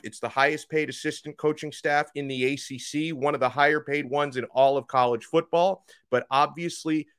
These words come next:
they need to be able to work in concert. We don't have the actual proof of that during regular season games.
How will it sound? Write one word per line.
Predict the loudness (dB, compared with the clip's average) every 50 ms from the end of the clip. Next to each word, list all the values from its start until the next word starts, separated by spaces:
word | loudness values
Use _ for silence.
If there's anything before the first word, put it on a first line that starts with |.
| _ 2
they | 4 4 4 4
need | 0 0 -2 -2 -2 -4
to | -6
be | -4 -2 0 2 2
able | 2 2 0 -4
to | -4 -8
work | -4 0 0 0 0 0 -4 _
in | -6 -6 -6 -6
concert. | -6 -4 0 0 0 0 -2 -4 -6 -4 -4 -4 -6
We | -10 -12
don't | -8 -2 0 0 0 0 0
have | -2 -2 -2 -2
the | -2 0 0
actual | 0 0 -2 -6 -8 -10 -10 -10 _ _ _
proof | -2 -2 -2 -2 -2 -4
of | -6 0
that | 2 4 4 4 2 0 _ _ _ _ _ _
during | 0 2 2 2 2 4
regular | 4 4 4 4 0 -2 -4
season | -6 -6 -8 -8 -8 -6 -8 -8
games. | -4 -2 -2 0 -2 -4 -6 -12